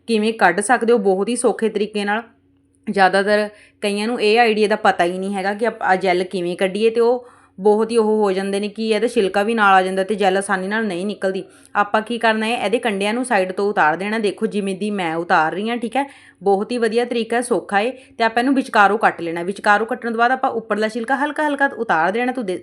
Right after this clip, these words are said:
ਤੁਸੀਂ ਦੇਖੋ ਜਿਵੇਂ ਕਿ ਮੈਂ ਉਤਾਰ ਰਹੀ ਹਾਂ, ਬਹੁਤ ਹੀ ਆਸਾਨੀ ਨਾਲ ਜੈੱਲ ਨਿਕਲ ਜਾਂਦੀ ਹੈ। ਦੇਖੋ ਇਸ ਤੋਂ ਬਾਅਦ ਆਪਾਂ ਕੀ ਕਰਨਾ, ਚਮਚ,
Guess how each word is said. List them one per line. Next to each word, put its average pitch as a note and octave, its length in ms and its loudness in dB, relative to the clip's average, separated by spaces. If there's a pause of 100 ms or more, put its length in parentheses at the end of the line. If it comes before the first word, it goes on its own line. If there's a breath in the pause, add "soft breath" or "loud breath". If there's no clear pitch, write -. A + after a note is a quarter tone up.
(120)
ਤੁਸੀਂ A3+ 220 -4
ਦੇਖੋ F#3 480 -2 (420 soft breath)
ਜਿਵੇਂ G#3 200 -2
ਕਿ A#3+ 80 -4
ਮੈਂ G#3 180 0
ਉਤਾਰ G3+ 260 2
ਰਹੀ A#3 80 0
ਹਾਂ, C#4 60 0
ਬਹੁਤ A3 280 0
ਹੀ A#3+ 60 -2
ਆਸਾਨੀ G#3+ 320 -2
ਨਾਲ G#3+ 140 -2
ਜੈੱਲ G3+ 240 0
ਨਿਕਲ G#3+ 280 -4
ਜਾਂਦੀ A3 360 -2
ਹੈ। C#4+ 140 -4 (380 soft breath)
ਦੇਖੋ G3+ 260 -4
ਇਸ A3+ 140 -6
ਤੋਂ C4+ 180 -2
ਬਾਅਦ A#3+ 160 2
ਆਪਾਂ C4 180 -2
ਕੀ A#3+ 180 -4
ਕਰਨਾ, G#3+ 260 -2
ਚਮਚ, G#3+ 520 -2